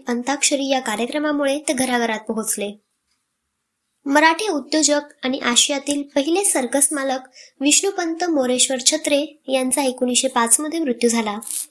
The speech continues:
अठराशे अठ्ठ्याहत्तर रोजी त्यांनी स्थापन केलेल्या सर्कशीचा पहिला प्रयोग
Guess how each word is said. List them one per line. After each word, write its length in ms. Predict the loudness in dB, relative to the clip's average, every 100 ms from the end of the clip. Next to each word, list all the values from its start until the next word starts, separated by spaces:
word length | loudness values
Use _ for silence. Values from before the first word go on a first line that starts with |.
| _ _ _ _ _
अठराशे 420 | -2 0 2 2
अठ्ठ्याहत्तर 480 | 0 -2 -4 0 0
रोजी 260 | 2 0 -2
त्यांनी 300 | -2 -2 0
स्थापन 460 | -2 -2 0 0
केलेल्या 340 | 0 0 0 -2
सर्कशीचा 680 | -4 -2 -2 -2 -2 -2
पहिला 360 | -2 -4 -2 -2
प्रयोग 320 | 0 2 2